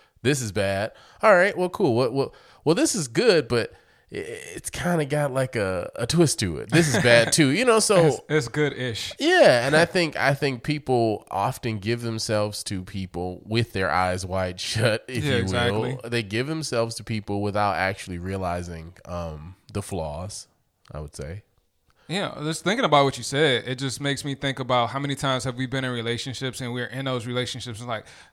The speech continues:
Speaker 2: this relationship is fantastic.
Speaker 1: Mm-hmm.
Speaker 2: It's great. And we're in it and it's great.
Speaker 1: Right.
Speaker 2: And it's this and it's this and it's that.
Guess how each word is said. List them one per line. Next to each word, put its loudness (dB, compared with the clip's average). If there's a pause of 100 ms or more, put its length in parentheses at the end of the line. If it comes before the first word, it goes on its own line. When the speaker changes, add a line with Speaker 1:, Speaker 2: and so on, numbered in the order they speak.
Speaker 2:
this -4
relationship 0
is -12
fantastic. -4
Speaker 1:
Mm-hmm. -6
Speaker 2:
It's -2
great. 0 (140)
And -6
we're 0
in -4
it -6
and -10
it's -10
great. -2 (160)
Speaker 1:
Right. -4
Speaker 2:
And -8 (420)
it's -6
this 0
and -8
it's -8
this -4
and -10
it's -12
that. 0